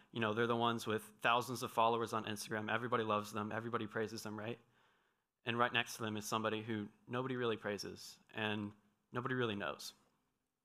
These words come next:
And you'd think that the first person, the, the one with the red limo, the popular one, the one who's always praised,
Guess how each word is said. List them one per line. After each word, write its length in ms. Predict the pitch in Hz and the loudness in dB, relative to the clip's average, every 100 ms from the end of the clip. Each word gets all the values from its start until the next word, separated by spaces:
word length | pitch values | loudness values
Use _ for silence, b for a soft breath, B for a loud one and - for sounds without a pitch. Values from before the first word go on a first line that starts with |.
| _ - - | _ -10 -2
And 140 | 151 | 0
you'd 160 | 170 - | 0 2
think 260 | 220 - | 2 4
that 300 | 175 160 135 | 4 4 4
the 80 | 143 | 2
first 360 | - 190 196 - | 4 4 2 0
person, 380 | 117 - 117 143 b b b b _ | 0 0 -6 -8 b b b b _
the, 220 | 147 131 120 | 4 4 4
the 120 | 131 | 4
one 180 | 135 135 | 4 4
with 160 | 123 | 2
the 300 | 131 120 113 B B B | 6 6 6 B B B
red 220 | 131 123 | 2 2
limo, 380 | 117 110 107 120 - - | 4 2 2 0 -4 4
the 320 | 117 113 110 - _ _ _ _ - | 6 6 2 -6 _ _ _ _ 0
popular 460 | 139 127 117 110 | 2 4 2 0
one, 240 | 107 107 131 - _ | 0 -4 -6 -14 _
the 100 | 123 | 0
one 140 | 123 117 | 0 0
who's 200 | 120 104 | -2 0
always 300 | 117 113 107 | 0 0 -4
praised, 560 | - 127 107 104 - | -2 0 0 -2 -8